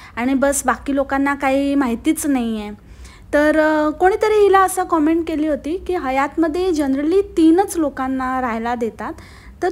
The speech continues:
तुम्हाला कसं काय चार लोकं अलाव केले? तर ही एक जनरल क्वेरी असू शकते किंवा त्या व्यक्तीला पडलेला प्रश्न असू शकतो. हे काही हेट कमेंट किंवा निगेटिव्ह किंवा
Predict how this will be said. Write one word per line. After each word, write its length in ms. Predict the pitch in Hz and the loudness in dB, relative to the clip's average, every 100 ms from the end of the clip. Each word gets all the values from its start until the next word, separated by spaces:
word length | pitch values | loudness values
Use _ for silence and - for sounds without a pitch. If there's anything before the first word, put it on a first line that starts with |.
| 359 | 2
तुम्हाला 320 | 311 330 370 | 2 4 2
कसं 280 | 370 - 381 | 0 -2 -2
काय 200 | 415 403 | 0 0
चार 280 | 359 302 | 0 0
लोकं 380 | 277 294 285 311 | 0 -2 0 0
अलाव 440 | 302 247 240 233 233 | 0 0 0 0 -2
केले? 400 | 240 226 202 202 - - - - | -4 -4 -6 -12 -18 -20 -18 0
तर 120 | 359 370 | 2 4
ही 300 | 320 359 415 | 4 4 4
एक 160 | 427 - 240 | 0 -8 -6
जनरल 460 | 220 254 240 294 370 359 | -2 0 2 4 4 2
क्वेरी 280 | 349 349 403 - | 2 4 4 2
असू 260 | 311 427 | 0 4
शकते 380 | 427 349 - 269 | 4 0 -2 -2
किंवा 240 | 269 285 | 0 0
त्या 220 | 302 302 311 | 0 0 0
व्यक्तीला 420 | 302 - 330 359 | 0 -2 0 2
पडलेला 680 | 359 277 254 302 339 381 403 - - - | 2 0 2 2 4 4 2 -4 -20 -10
प्रश्न 360 | - 285 - 339 | -2 -2 2 2
असू 340 | 427 403 466 | 2 2 2
शकतो. 440 | 466 403 - 320 302 - - - | 2 0 -4 -6 -6 -12 -20 -6
हे 180 | 302 320 | -2 2
काही 480 | 392 427 415 349 285 | 2 4 4 2 -2
हेट 280 | 254 311 381 | 0 0 0
कमेंट 560 | - 349 349 349 349 320 | 2 2 4 2 2 0
किंवा 420 | 349 339 330 339 | -2 0 2 2
निगेटिव्ह 680 | 330 285 254 302 269 320 311 277 | 2 2 0 -2 -2 -2 -2 -2
किंवा 160 | 311 | -2